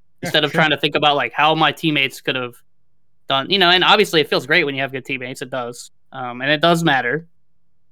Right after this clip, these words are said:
Speaker 2: But, like, that, that's just kinda how I like to see it, and that, that kinda, like, makes me just ignore the people that do stuff like that.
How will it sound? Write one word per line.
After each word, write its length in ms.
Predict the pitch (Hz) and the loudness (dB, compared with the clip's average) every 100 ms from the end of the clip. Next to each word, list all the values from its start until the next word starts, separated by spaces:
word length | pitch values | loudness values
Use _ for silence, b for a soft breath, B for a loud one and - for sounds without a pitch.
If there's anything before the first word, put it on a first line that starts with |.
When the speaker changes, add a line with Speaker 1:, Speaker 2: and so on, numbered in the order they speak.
| _ - | _ -2
Speaker 2:
But, 180 | 143 139 | 0 2
like, 200 | 143 139 | 0 2
that, 160 | 156 - | 0 0
that's 160 | 175 175 | -2 0
just 140 | 202 | 0
kinda 160 | 175 143 | 2 2
how 140 | 143 | 2
I 120 | 135 | 2
like 180 | 139 139 | 2 -2
to 80 | 135 | -8
see 180 | - 147 | -2 -2
it, 100 | 139 | 2
and 80 | |
that, 140 | 160 143 | 2 2
that 240 | 165 170 | 2 2
kinda, 140 | 208 180 | 2 4
like, 140 | 151 | 2
makes 200 | 143 156 | 0 -4
me 80 | 156 | -4
just 160 | 143 139 | -6 -6
ignore 260 | 127 131 | -6 -6
the 80 | 143 | -6
people 260 | 135 151 151 | -8 -6 -2
that 140 | 151 | -2
do 80 | 151 | -4
stuff 220 | - 156 | -4 -2
like 140 | 156 - | -2 2
that. 300 | 156 156 | 2 2